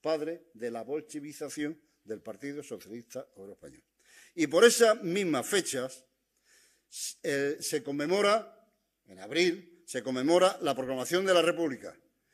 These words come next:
Y su presidente en el exilio, Diego Martínez Barrio,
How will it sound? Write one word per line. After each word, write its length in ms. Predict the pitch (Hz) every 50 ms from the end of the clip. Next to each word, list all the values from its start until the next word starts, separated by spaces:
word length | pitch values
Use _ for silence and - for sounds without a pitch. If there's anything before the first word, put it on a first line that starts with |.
| _ _
Y 140 | - 147 143
su 160 | - 160 156
presidente 600 | 139 147 147 143 147 143 175 208 226 220 - 220 208
en 100 | 208 208
el 100 | 190 190
exilio, 540 | 175 - 220 233 202 190 190 185 208 208 - - - - _ _ -
Diego 320 | 107 131 175 190 170 156
Martínez 400 | 120 117 117 - 165 180 190 165
Barrio, 560 | 165 208 190 185 196 196 208 214 - - -